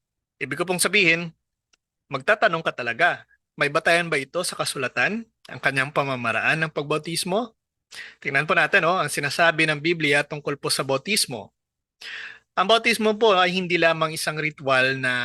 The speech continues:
para sa Kristiyano. Ito po isang sakramentong itinatag talaga mismo ng ating Panginoong Jesucristo. Ang Biblia nga po ay malinaw na nagsasabi, no, ang ating Panginoong Jesucristo, "Humayo kayo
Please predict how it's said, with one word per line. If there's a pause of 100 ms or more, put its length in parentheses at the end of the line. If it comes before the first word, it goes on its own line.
(960)
para
sa
Kristiyano.
Ito
po
isang
sakramentong
itinatag
talaga
mismo
ng
ating
Panginoong
Jesucristo. (400)
Ang
Biblia
nga
po
ay
malinaw
na
nagsasabi,
no,
ang
ating
Panginoong
Jesucristo, (400)
"Humayo
kayo